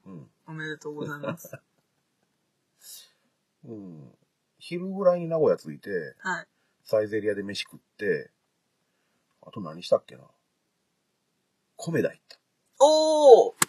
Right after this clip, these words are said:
Speaker 1: うん。
Speaker 2: 名古屋っぽい。
Speaker 1: うん。米田行って。
Speaker 2: 全国チェーン店。
Speaker 1: うん。高知にもある。
Speaker 2: お、おー、すごい。
Speaker 1: うん。
Speaker 2: 高知にもあるくらいの全国チェーン。
Speaker 1: で、そっからライブ会場の、
Speaker 2: はい。
Speaker 1: えー、夜空と月のピアスさん
Speaker 2: はい。
Speaker 1: へ向かって、
Speaker 2: は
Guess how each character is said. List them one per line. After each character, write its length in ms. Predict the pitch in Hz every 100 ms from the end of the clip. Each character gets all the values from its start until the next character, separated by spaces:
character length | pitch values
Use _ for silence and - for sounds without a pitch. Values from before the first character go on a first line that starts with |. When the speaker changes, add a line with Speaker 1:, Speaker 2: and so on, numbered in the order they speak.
| 113
Speaker 1:
う 80 |
ん。 220 | 220 147 -
Speaker 2:
名 140 | 202 208
古 140 | 214
屋 80 | 220
っ 60 | -
ぽ 220 | 226 190
い。 40 | - - 123
Speaker 1:
う 40 |
ん。 160 | 113 -
米 240 | - 127 120
田 120 | 110
行 100 | 117
っ 120 | -
て。 340 | - 147 104 -
Speaker 2:
全 200 | 453 453
国 160 | 233 220
チ 120 | -
ェ 100 | 226
ー 20 | 202
ン 80 |
店。 240 | 190 160 - - _ -
Speaker 1:
う 40 |
ん。 140 | 101 - - _
高 180 | -
知 120 | 110 110
に 60 |
も 120 | 78
あ 20 | -
る。 60 | - _ _ -
Speaker 2:
お、 520 | 175 - - 170 170
お 40 |
ー、 20 | 156
す 100 | 160
ご 180 | 156
い。 20 | -
Speaker 1:
う 0 |
ん。 200 | - 196
Speaker 2:
高 180 | 190
知 140 | 185 170
に 80 | 156
も 140 | 170
あ 40 |
る 80 | 202
く 120 | 185
ら 120 | 180 165
い 20 |
の 80 | 156
全 220 | 165 175
国 120 | 175
チ 180 | - 185
ェ 100 | 175
ー 80 | 160
ン。 60 | - - _
Speaker 1:
で、 400 | 123 143 151 147 _ _ _
そ 100 | -
っ 40 | -
か 100 | 135
ら 80 | 123
ラ 100 | 120
イ 40 |
ブ 100 | 120
会 320 | 123 110 95
場 240 | 80 73 80
の、 280 | 110 82 - _
Speaker 2:
は 240 | - 190 -
い。 40 | -
Speaker 1:
え 40 | 87 87
ー、 40 |
夜 120 | 104
空 200 | 101 82
と 80 | 73
月 220 | - -
の 60 | 92
ピ 160 | - 69
ア 60 |
ス 120 | -
さ 100 | -
ん 60 | 64 _
Speaker 2:
は 260 | 226 175 -
い。 40 | 113
Speaker 1:
へ 40 |
向 140 | 101 92
か 100 | 78
っ 60 |
て、 360 | _ - 101 -
Speaker 2:
は 160 | - -